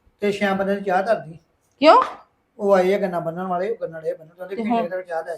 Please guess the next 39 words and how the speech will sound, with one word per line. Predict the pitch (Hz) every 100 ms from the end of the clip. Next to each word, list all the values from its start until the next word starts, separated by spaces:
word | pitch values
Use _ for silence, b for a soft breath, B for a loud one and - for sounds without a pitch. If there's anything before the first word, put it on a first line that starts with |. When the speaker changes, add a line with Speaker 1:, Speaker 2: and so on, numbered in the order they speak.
| -
Speaker 2:
ਹੁਣ | 226 226
ਮੰਮੀ | 214 214 269
ਨੂੰ | 277
ਸੁਣਾ | 269 254
ਦਿਓ, | 262
ਮੰਮੀ | 277 233 214 247
ਆਪੇ | 247
ਧਰਦੀ | 262 294 220 214 226
ਆ | 254
ਕਿ? | 370
Speaker 1:
ਤੇ | _ _ _ _ _ _ _ _ 185
ਜੇ |
ਤੂੰ | 180 190 196
ਲਿੱਸੀ | 175 - 190
ਨਹੀਂ, | 220
Speaker 2:
ਸਾਰੀ | 214 240 247
ਹੁਣ | 247 262
Speaker 1:
ਪਾਣੀ | 254
ਰੱਖ | 226 190
ਲਈ | 185
ਇੱਥੇ | 196 202
ਤੇ। | 214
Speaker 2:
ਜੇ | 233
ਮੈਂ | 240 233
ਵਾੜੀ | 220 208 247
ਗਈ | 262 247
ਭੁੱਲੀ | 254 208
ਚੁੱਕੀ, | - 208 233
ਤੇ | 240 269
ਤੁਸੀਂ | 269 _ _ 226 226
ਮੈਨੂੰ | 233 226
ਚੌਂਕੇ | 226 202 202
ਦੇ | 208
ਵਿੱਚ | 220 220
ਹੀ | 190
ਵਾੜ | 190 170
ਕੇ | 190
ਰੱਖਣਾ | 214 220 180
ਵਾ। | 165